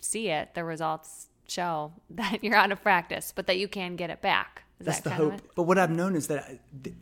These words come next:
Speaker 2: I am, I am weaker than I was at that point. I think that I, I am telling myself that I can get it back. At the same time,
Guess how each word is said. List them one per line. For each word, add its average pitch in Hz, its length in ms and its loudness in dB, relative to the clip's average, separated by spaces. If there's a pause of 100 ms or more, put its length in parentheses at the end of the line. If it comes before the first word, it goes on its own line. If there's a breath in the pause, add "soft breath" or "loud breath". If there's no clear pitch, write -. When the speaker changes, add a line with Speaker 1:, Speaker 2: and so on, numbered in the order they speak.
Speaker 2:
I 156 180 -2
am, 147 420 0 (180)
I 147 160 -4
am 139 240 0
weaker 151 320 -2
than 131 160 -6
I 123 200 -4
was 117 600 -8 (500 soft breath)
at 127 220 -10
that 120 260 -8
point. 110 300 -12 (300 soft breath)
I 135 100 -4
think 143 300 -2
that 123 180 -2 (1300)
I, 127 180 -8 (120)
I 131 160 -4
am 120 160 -2
telling 165 320 -2
myself 127 340 -4
that 120 80 -8
I 120 100 -6
can 117 140 -6
get 117 120 -6
it 110 100 -8
back. 160 380 -8
At 165 80 -20
the 135 80 -12
same 123 280 -4
time, 120 340 -4